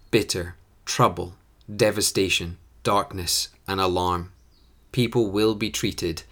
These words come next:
like garbage. Into Zephaniah two, because of their sins, the nations around Judah would also feel the wrath of God. The other prophets had warned them that judgment was coming, but the Gentiles did not repent. The prophet used several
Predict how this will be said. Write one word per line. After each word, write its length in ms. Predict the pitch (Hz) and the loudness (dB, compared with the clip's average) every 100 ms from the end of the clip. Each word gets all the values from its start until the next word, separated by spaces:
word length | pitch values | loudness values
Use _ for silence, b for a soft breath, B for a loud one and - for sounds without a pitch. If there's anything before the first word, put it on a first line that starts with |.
| b b - | b b -4
like 220 | 95 69 | -4 -2
garbage. 640 | 90 87 82 85 - - _ _ _ _ _ _ _ _ - | 0 0 0 -4 -6 -8 _ _ _ _ _ _ _ _ -4
Into 240 | 110 98 | -2 2
Zephaniah 480 | 95 101 113 98 90 | 4 2 2 0 0
two, 480 | - - 151 107 92 B B - | 0 6 8 8 2 B B -6
because 400 | 104 - 127 127 | -4 2 4 4
of 100 | 95 | 4
their 140 | 98 | 2
sins, 460 | - - 147 101 92 | 4 6 4 4 0
the 100 | 107 | 0
nations 520 | 101 120 120 110 95 | 2 2 2 0 0
around 340 | 98 110 123 98 | 2 4 2 2
Judah 220 | 92 92 | 0 0
would 180 | 98 - | 0 2
also 380 | 123 135 - | 2 2 2
feel 240 | 101 104 90 | 0 0 0
the 120 | 87 | 0
wrath 260 | 92 85 101 | 0 -2 -4
of 140 | 85 | -4
God. 320 | 92 90 - - B B B - | -2 -2 -6 -16 B B B 4
The 100 | 120 | 6
other 180 | 107 113 | 6 2
prophets 520 | - 139 139 - - | 4 2 4 0 -2
had 180 | 107 92 | -2 -2
warned 340 | 104 131 139 | 4 4 4
them 200 | 95 92 | 2 0
that 180 | 92 98 | -2 0
judgment 480 | 110 113 117 104 80 | 0 0 -2 -4 -2
was 160 | 101 | -2
coming, 480 | - 131 135 107 90 B B B | 0 4 4 4 -4 B B B
but 120 | - | -2
the 100 | 104 | -2
Gentiles 580 | 95 110 135 101 92 95 | 2 2 2 2 0 -2
did 240 | 92 104 117 | 0 0 2
not 160 | 117 | 0
repent. 500 | 113 113 143 139 - - B B - | 0 2 0 0 -6 -18 B B -2
The 100 | 120 | 0
prophet 380 | - 135 131 - | 4 4 4 4
used 240 | 127 110 | 6 6
several 580 | - 131 143 135 131 | 6 4 2 6 6